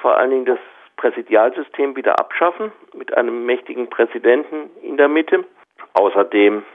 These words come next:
werde halt eben auch, äh, für Gerechtigkeit sorgen. Also das Justizsystem ist ja auch unter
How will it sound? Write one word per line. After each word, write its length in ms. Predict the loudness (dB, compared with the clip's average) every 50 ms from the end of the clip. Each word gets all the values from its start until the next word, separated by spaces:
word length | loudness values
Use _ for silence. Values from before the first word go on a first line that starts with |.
| -20 _ _ _ _ 0
werde 480 | 2 4 4 4 4 4 2 2 2 0
halt 180 | -2 -2 -2 -2
eben 260 | -4 -4 -4 -4 0
auch, 380 | 0 2 2 0 -2 -8 -16 -14 -12 -10
äh, 80 | -10 -12 -12 _ _
für 160 | -2 -2 2
Gerechtigkeit 800 | 2 4 4 4 4 2 -2 -8 -12 -12 -2 2 2 2 4 4
sorgen. 220 | 4 6 6 4
Also 140 | 2 0 -2
das 300 | -6 -6 -10 -14 -6 0
Justizsystem 920 | 0 0 0 -2 -6 -6 -6 -6 -6 -8 -8 -8 -2 2 4 4 4 4
ist 140 | 0 0 2
ja 100 | 4 4
auch 140 | 4 4 2
unter 460 | -2 2 4 6 6 6 6 4